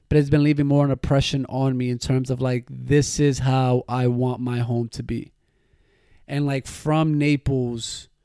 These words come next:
I mean, like, no, I, I, my fault. From Rome on, like, that's what I've been kinda getting, is that, that vibe. It's just like, "Oh, I want this, I want that, I want," like, I've been taking little things from it. And it's just, it's just that. And, and that's when we honestly started having those conversations about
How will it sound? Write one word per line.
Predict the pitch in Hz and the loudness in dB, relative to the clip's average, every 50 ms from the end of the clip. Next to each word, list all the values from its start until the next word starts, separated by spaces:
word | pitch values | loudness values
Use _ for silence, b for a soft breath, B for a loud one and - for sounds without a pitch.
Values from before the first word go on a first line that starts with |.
| _ | _
I | - 143 | -6 0
mean, | 160 160 147 - | 0 0 0 0
like, | - 147 143 143 | -4 -8 -8 -6
no, | 143 135 | -6 -6
I, | 123 127 127 _ - | -6 -6 -8 _ -10
I, | 131 131 131 - | -8 -8 -8 -6
my | 135 131 123 | -6 -6 -6
fault. | 117 - - 117 - - | -8 -8 -10 -12 -12 -14
From | _ - 156 160 160 151 143 | _ -2 0 0 2 0 0
Rome | 131 143 147 147 143 143 139 | 0 2 4 4 4 2 0
on, | - 127 135 139 139 135 131 127 | -2 -4 -2 -2 0 0 -2 -2
like, | 123 123 120 - _ _ _ _ _ _ _ _ - | -4 -6 -8 -12 _ _ _ _ _ _ _ _ -4
that's | - 151 151 - - | -2 -2 0 0 0
what | 151 143 | -2 0
I've | 139 139 131 127 | 0 -2 -2 -2
been | 139 135 127 | -2 -2 -2
kinda | - - 139 127 127 | -2 -2 -4 -2 -4
getting, | 120 120 131 131 131 127 123 | -4 -4 -4 -2 -2 -2 -2
is | 123 120 113 | -2 -4 -4
that, | 123 127 123 120 120 - 117 123 | -4 -4 -4 -4 -6 -10 -10 -8
that | 127 123 120 107 117 | -8 -8 -8 -10 -8
vibe. | 120 120 117 117 107 95 - - - - - _ _ _ _ _ _ _ _ _ _ | -6 -6 -6 -6 -8 -10 -12 -10 -12 -12 -12 _ _ _ _ _ _ _ _ _ _
It's | - 127 131 | -8 -6 -6
just | 127 - 135 | -4 -4 -6
like, | 123 123 | -6 -4
"Oh, | 123 | -4
I | 120 120 120 | -4 -4 -4
want | 117 120 123 120 - | -4 -4 -6 -4 -2
this, | 139 135 - | -4 -2 -2
I | 131 | -2
want | 123 123 120 - | -4 -4 -6 -6
that, | 135 123 120 | -6 -6 -6
I | 120 120 | -6 -6
want," | 123 - - | -8 -8 -8
like, | 131 127 123 | -8 -8 -6
I've | 123 123 127 | -6 -8 -6
been | 135 131 | -6 -6
taking | - - 151 143 - - 135 | -4 -2 -4 -4 -4 -4 -4
little | 131 131 131 | -4 -4 -4
things | 123 - 131 123 113 - | -6 -6 -8 -8 -8 -8
from | - 135 127 123 117 | -6 -4 -4 -4 -4
it. | 120 - _ _ _ _ _ _ _ _ _ _ _ _ _ - | -6 -8 _ _ _ _ _ _ _ _ _ _ _ _ _ -8
And | 160 151 147 147 147 147 139 - | -4 -2 0 0 0 -2 -2 -4
it's | 151 143 131 | -6 -6 -4
just, | - - 170 165 151 - - - - - - _ | -2 0 0 0 0 0 -4 -6 -8 -10 -12 _
it's | - - - 147 - - - | -14 -6 -6 -6 -6 -6 -14
just | - 143 127 160 165 160 - - | -14 -8 -2 -2 -2 -2 0 0
that. | 156 170 175 156 - - | 0 2 2 0 -2 -2
And, | 139 135 131 131 135 139 139 143 - | -2 -2 -2 -2 -4 -6 -12 -10 -6
and | 160 147 143 | -4 -2 2
that's | 151 151 - 170 | 2 2 2 2
when | 180 | 2
we | 175 165 - | 0 0 0
honestly | 135 151 160 160 - - 151 | -2 -2 0 0 0 -2 -4
started | - - 151 143 135 | 0 0 2 2 2
having | 131 139 143 143 143 139 | 2 2 0 0 0 0
those | 131 123 - | 0 -2 -2
conversations | - 143 131 131 123 - 135 135 139 131 - 135 123 127 | -4 -4 -4 -4 -4 -2 0 0 0 0 -2 -4 -4 -4
about | 123 120 127 123 123 123 123 - | -4 -4 -2 -2 0 -2 -2 -4